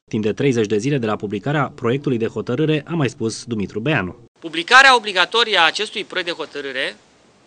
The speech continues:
Speaker 2: timp de treizeci de zile, conform legii cincizeci și doi a transparenței, le dădea posibilitatea dumnealor, da, să ne spună în acest interval: „Dom'le, vedeți că la paragraful ăsta noi avem altă interpretare,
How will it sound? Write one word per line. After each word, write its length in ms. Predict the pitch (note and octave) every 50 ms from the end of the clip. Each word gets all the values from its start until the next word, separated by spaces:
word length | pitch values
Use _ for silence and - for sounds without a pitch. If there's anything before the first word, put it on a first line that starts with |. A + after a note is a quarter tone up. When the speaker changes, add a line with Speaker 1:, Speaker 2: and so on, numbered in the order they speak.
| _ _ _ _ _ _ _ _
Speaker 2:
timp 160 | _ E3+ E3
de 80 | D#3+ E3
treizeci 400 | D3+ - F#3+ A#3 A#3 A#3 A#3+ G3
de 100 | F#3 G3+
zile, 460 | F3 C3 C#3+ C#3+ B2+ C#3 D3+ F3+ F#3 - -
conform 320 | - C#3 C3 - F3+ E3+
legii 240 | D#3+ E3 D#3+ D3 C#3+
cincizeci 280 | - D#3+ D#3+ D3+ C3+ B2+
și 100 | C3 B2+
doi 240 | B2+ D3+ C#3+ B2 -
a 80 | -
transparenței, 720 | B2+ - C3+ B2+ A#2+ - - B2+ A2+ A2+ A2 - - F#3+ A#3+ _ _ _ _
le 120 | - F#3+
dădea 200 | F3+ F#3+ A3 C4+
posibilitatea 640 | C4+ D4 B3+ - A3+ A3+ G3+ F3+ A3 A#3+ A#3 A3+ G#3
dumnealor, 580 | E3+ F#3+ F3+ E3+ D#3+ D3 C3 C3 C3+ D#3 F3+ - _ _ _ _ _ _ _ _ _ _ _ _
da, 220 | - C#3+ G3 B3 - - _ _ _ _
să 140 | - -
ne 100 | A3+ A#3+
spună 560 | A3+ - - - D#4 D#4+ D4 C4+ A3 F3 C3+ B2 - -
în 140 | - G#3+
acest 320 | A3+ G3+ E3+ - G3+ G3 -
interval: 460 | G#3 F3 - E3+ C#3+ C3 E3+ G3+ A3
„Dom'le, 180 | G#3 A#3+ C4 B3
vedeți 260 | A#3 A3+ C4 - -
că 100 | - A#3+ A#3 A3 G#3 F#3 D#3 - - _ _ _ _ _ _ _ _ _
la 240 | D#3 D#3 F#3 F#3+ F#3
paragraful 500 | - G3 F#3 F#3 F#3 G3+ A#3+ A#3 - A#3+
ăsta 160 | - A#3 A3
noi 100 | G#3+ A3
avem 220 | A3 G#3+ A3+ A3
altă 200 | A3 A#3 A3+ A#3+
interpretare, 720 | A3+ G#3 - G#3 F#3+ - F3+ F3+ - G#3 G3 E3 C3 B2